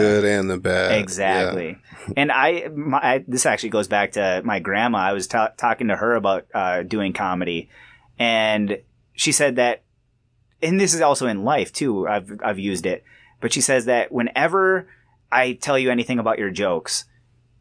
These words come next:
Speaker 2: don't take it personally. Like, just, this, this is my opinion.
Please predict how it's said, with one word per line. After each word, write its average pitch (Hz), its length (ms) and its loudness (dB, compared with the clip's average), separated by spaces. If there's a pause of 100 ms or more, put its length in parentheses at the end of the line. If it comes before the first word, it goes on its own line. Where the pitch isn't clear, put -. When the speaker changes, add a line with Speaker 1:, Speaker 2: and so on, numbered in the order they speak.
(340)
Speaker 2:
don't 147 340 0
take 147 240 2
it 131 120 -2
personally. 95 580 -2
Like, 98 280 -2 (560)
just, - 280 -2
this, 151 500 -2
this 147 200 -2
is 117 100 -2
my 104 220 2
opinion. 147 560 0